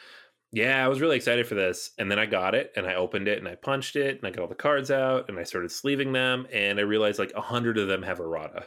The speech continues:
<laughs> So this game had a ton of printing issues, and that involved printing out literal corrections from my printer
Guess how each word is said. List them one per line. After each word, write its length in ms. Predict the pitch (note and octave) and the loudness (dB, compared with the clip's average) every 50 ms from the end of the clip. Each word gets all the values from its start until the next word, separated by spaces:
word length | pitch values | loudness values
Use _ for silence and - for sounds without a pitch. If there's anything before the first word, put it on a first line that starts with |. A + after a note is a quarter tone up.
| - _ | -16 _
<laughs> 120 | - - - | -20 -12 -8
So 540 | - - - - - D3+ B2+ A2+ G#2+ F#2+ - - - - - - - - - _ _ _ _ _ _ _ _ _ _ _ - | -6 -6 -6 -4 -2 0 0 2 0 0 -2 -6 -14 -20 -20 -20 -20 -20 -20 _ _ _ _ _ _ _ _ _ _ _ 0
this 200 | A#2+ C3 C3 C3 | 0 0 0 0
game 300 | - D#3 C3 B2+ B2 B2 | 0 0 2 2 0 0
had 280 | A2 A2 A2 G#2+ G#2 A2 | -2 0 0 0 0 0
a 100 | A2+ A2+ | -2 -4
ton 500 | - - - - A#2 A#2+ B2 B2 A#2+ A#2+ | -4 -10 -10 -4 -2 0 0 2 0 0
of 100 | A#2 - | -4 -4
printing 360 | - A2+ G2+ G2 G#2+ G2+ G2 | -6 -6 -6 -6 -6 -8 -8
issues, 720 | F#2 F2+ - - G2+ F#2+ F#2+ F#2 F#2 F#2 F2+ - - - - _ _ _ _ _ _ - | -8 -8 -6 -6 -4 -4 -2 -2 -4 -6 -6 -8 -10 -10 -12 _ _ _ _ _ _ -2
and 500 | G#2+ G2 G2 F#2+ F#2+ F#2+ F#2+ F#2+ F#2+ F#2+ G2+ | 0 0 2 2 0 0 -2 -2 -2 -2 0
that 140 | G2+ G2+ | 0 2
involved 500 | G2 G2 G2 G2+ G2 F#2+ F#2+ F#2 - - - _ _ _ _ _ _ | 0 0 0 0 2 2 0 0 -4 -10 -20 _ _ _ _ _ _
printing 480 | - - - B2 C3+ C3 - D3+ C#3 A#2 | -8 -4 -2 -2 -2 0 -2 -2 0 0
out 360 | A2 A2 A2 G#2+ G#2+ A2 - | 0 2 2 0 0 -2 -6
literal 720 | F#2+ F#2+ G#2 G#2 G#2+ A2 A2 A2 A2 G#2+ G#2 G#2 G#2 - _ _ _ _ _ _ _ _ _ _ | -6 -4 -2 0 2 2 2 2 2 2 0 -2 -4 -8 _ _ _ _ _ _ _ _ _ _
corrections 640 | - - B2 A#2 A2+ A2 - - G#2 F#2 F2+ F#2 - | -6 -2 0 0 0 0 -2 -2 -2 -2 -2 -4 -8
from 220 | - - F#2 F#2+ G#2+ | -6 -6 -4 -2 0
my 100 | A#2 A#2+ | 0 -2
printer 560 | A#2 - A#2 G#2 G2 - F#2 F2+ F#2 - | 0 -2 -2 -4 -2 0 0 0 0 0